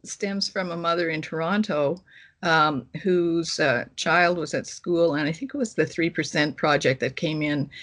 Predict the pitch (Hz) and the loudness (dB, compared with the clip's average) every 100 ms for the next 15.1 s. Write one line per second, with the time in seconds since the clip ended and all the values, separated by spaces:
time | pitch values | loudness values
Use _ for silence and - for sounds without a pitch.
0 | - - - 170 170 170 175 170 - 165 | -18 -12 -2 2 4 6 6 4 4 4
1 | 160 175 165 160 143 139 147 - 147 147 | 4 0 -4 -2 -2 -2 -4 -2 -2 2
2 | 156 151 - 143 147 - 156 151 139 160 | 0 0 0 0 0 -4 -6 -4 -4 -2
3 | 156 156 139 - 139 143 - 185 185 170 | -2 -2 -4 -2 -2 -2 0 0 2 0
4 | - 180 - 180 160 160 170 143 143 180 | -2 -4 0 0 2 0 -2 -2 0 4
5 | 170 170 156 160 202 156 156 123 - _ | 4 4 0 -4 -2 -2 -2 -4 -8 _
6 | - 220 208 185 160 156 156 139 165 160 | 0 4 4 4 0 -2 -4 0 0 2
7 | 160 151 147 151 151 147 143 156 165 151 | 0 0 2 2 2 0 2 2 4 4
8 | 147 139 139 147 135 151 151 147 160 151 | 4 2 -4 -4 -2 -2 -2 -2 0 0
9 | 143 143 - - - - 170 165 170 165 | -2 -4 -8 -16 -18 -4 2 2 6 6
10 | 156 135 175 156 156 165 160 156 - 190 | 4 0 -4 -2 2 4 2 0 2 2
11 | 190 170 160 151 151 170 226 214 202 185 | 2 2 2 2 2 4 4 4 2 4
12 | 180 202 220 151 160 202 - - - - | 4 6 6 4 0 -4 -14 -20 -20 -16
13 | - 185 175 175 170 208 233 175 180 180 | -2 4 6 8 6 4 4 0 2 4
14 | 180 156 165 160 160 143 151 147 131 131 | 4 2 4 4 4 -2 -4 -2 0 -2
15 | 175 | -4